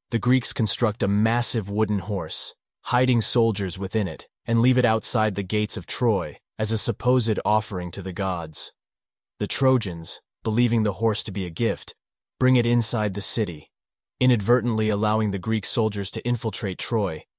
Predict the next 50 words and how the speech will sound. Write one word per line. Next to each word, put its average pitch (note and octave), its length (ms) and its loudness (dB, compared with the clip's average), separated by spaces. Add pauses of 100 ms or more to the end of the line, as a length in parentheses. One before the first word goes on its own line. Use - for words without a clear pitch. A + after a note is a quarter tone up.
(240)
and G#2+ 180 -4
open A#2 280 2
the G#2 80 0
gates G#2 320 -2
for G#2 160 -6
their F#2+ 180 -2
comrades. F2 800 -6 (720)
While A2+ 180 4
the A2 100 0
story B2 400 2
of G2 120 0
the G#2 80 -4
Trojan A2 420 0
horse G#2 400 0
makes G2+ 260 -2
for G#2 160 -4
an G2 60 -2
intriguing F#2+ 640 -2
and F2+ 100 -6
dramatic G2 480 -4
tale, E2+ 400 -8 (540)
there A2+ 120 2
is G#2+ 120 0
no A#2+ 120 2
solid G#2+ 400 0
evidence G2+ 420 -2
to G2+ 100 -6
support G2+ 420 -4
its - 140 -8
historical G2 560 -4
accuracy. F2+ 640 -8 (640)
Some C#3 260 2
historians B2 520 2
speculate G#2 520 -2
that G#2+ 120 -6
the G#2 60 -8
story A2+ 380 0
could G#2+ 140 -4
be G#2+ 120 -2
a G#2 40 0
metaphor G#2+ 500 -2
for - 120 -8
the G2 100 -4
Greeks G#2 440 -4
using G2+ 240 -4
subterfuge F#2+ 760 -4
or G2 120 -2
a - 20 -4
natural G#2 380 -2
disaster, G2 640 -4